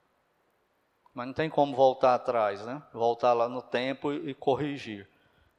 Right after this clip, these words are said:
Então é melhor andar cheio do Espírito. E como que a gente anda cheio do Espírito? Obedecendo à Bíblia. Não é fazendo rituais, né? É obedecendo à Bíblia.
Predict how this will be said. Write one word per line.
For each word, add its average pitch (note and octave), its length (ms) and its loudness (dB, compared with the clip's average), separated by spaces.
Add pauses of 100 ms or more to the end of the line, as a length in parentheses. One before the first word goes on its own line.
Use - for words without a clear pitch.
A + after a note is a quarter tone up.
(160)
Então B2+ 160 2
é C3+ 60 2
melhor C#3+ 680 8
andar C#3+ 340 2
cheio F#3 400 4
do F3 140 2
Espírito. D3 720 -6 (420)
E - 60 -16
como D#3 260 2
que D#3 80 6
a C#3 60 8
gente C3+ 320 0
anda C3 380 2 (540)
cheio D#3 400 2
do C#3 160 -4
Espírito? G3+ 680 -4 (880)
Obedecendo E3 680 -2
à E3 80 2
Bíblia. D3+ 460 -8 (1300)
Não A#2 100 -2
é C#3+ 60 0
fazendo C#3 460 2
rituais, A#2 680 -2
né? B2 180 -2
É C3 40 2
obedecendo C3+ 800 -2
à D#3+ 80 0
Bíblia. D3 420 -10